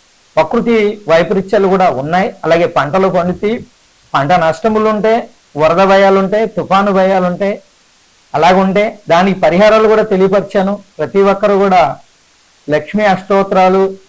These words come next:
శ్రీ లక్ష్మీ గణపతి పారాయణము, నామ సంకీర్తనలు, భజనలు, అన్న సమారాధనలు, దేవాలయ నిర్మాణాలు, యజ్ఞ యాగాది కతురువులు నిర్వహించడం ద్వారా ప్రకృతి శాంతించి మొత్తం సృష్టి అంతా కూడా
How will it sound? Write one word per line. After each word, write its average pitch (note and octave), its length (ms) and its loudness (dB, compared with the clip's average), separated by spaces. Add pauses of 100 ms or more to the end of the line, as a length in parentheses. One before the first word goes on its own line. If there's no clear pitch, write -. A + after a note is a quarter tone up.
(320)
శ్రీ E3 100 -8
లక్ష్మీ G3 440 0
గణపతి F#3+ 260 -2
పారాయణము, F3+ 840 0 (140)
నామ D#3 280 0
సంకీర్తనలు, F3+ 600 -2
భజనలు, E3+ 480 -2
అన్న D#3+ 220 -2
సమారాధనలు, F3 840 0
దేవాలయ E3+ 460 2
నిర్మాణాలు, E3+ 640 -2 (340)
యజ్ఞ D3 280 -4
యాగాది F#3 460 2
కతురువులు F3+ 680 0 (100)
నిర్వహించడం F#3 480 0
ద్వారా F3 280 4
ప్రకృతి F#3 500 -4
శాంతించి E3+ 720 -6 (760)
మొత్తం E3 320 -4
సృష్టి F#3+ 340 -4
అంతా G3+ 200 0
కూడా F3 380 0